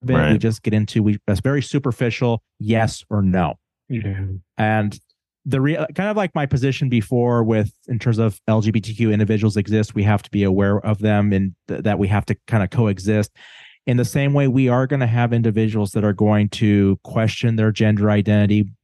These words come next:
Speaker 1: possibly want to identify with the other gender than what they were,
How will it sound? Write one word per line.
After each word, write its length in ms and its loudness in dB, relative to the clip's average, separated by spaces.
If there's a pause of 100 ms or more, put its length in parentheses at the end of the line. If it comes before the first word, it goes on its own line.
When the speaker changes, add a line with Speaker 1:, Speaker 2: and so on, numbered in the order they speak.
(340)
Speaker 1:
possibly 500 0
want 300 0
to 100 0
identify 640 2
with 340 2
the 220 0
other 480 2 (140)
gender 440 2
than 160 2
what 220 0
they 80 2
were, 260 2